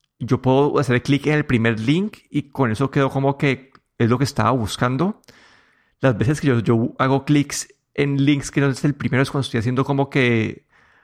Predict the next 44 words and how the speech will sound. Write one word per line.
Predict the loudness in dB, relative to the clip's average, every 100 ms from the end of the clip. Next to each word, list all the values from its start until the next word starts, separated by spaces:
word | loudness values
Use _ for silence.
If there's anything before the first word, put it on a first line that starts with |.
| _ _ _ _
haciendo | -2 0 2 2
research | 2 2 2 0 -4 -4 -4
para | -2 0
un | -2 -4
tema | -2 0 0
y | -2
quiero | 0 0
tener, | 0 -2 -2 -4
tener | -4 -4
como | -4 -4
que | -2
la | -2 -2
grama-, | -2 -2 -4 -10
mucha, | -12 -2 2 2 2 -2 -4
muchas | -4 -2 -2
cantidades | -4 -2 0
de | 0
fuentes | 0 0 -2 -4
para | -4
poder | 0 -2
tener | -2 -6 -6 -2
la, | -2
una | -2 -2
idea | 0 0 0
completa | -2 -2 0 0 2
de |
lo | 0
que | -2
estoy | -2 -2
haci-, | -2 -2
a | -2
lo | -2
que | -2
estoy | -2
investigando. | 0 0 0 0 0 -2 -6 -8 _ _ _ _ _ _ _ _
Pero | -2 0 0
cuando | 0 -2
estoy | -2
usando | -2 -2
algo, | -2 -2
algo | 0 -2
simple, | -2 -4 -2 0 0 -2 -6
como | -4 -4
que | -2 -4 -4 -12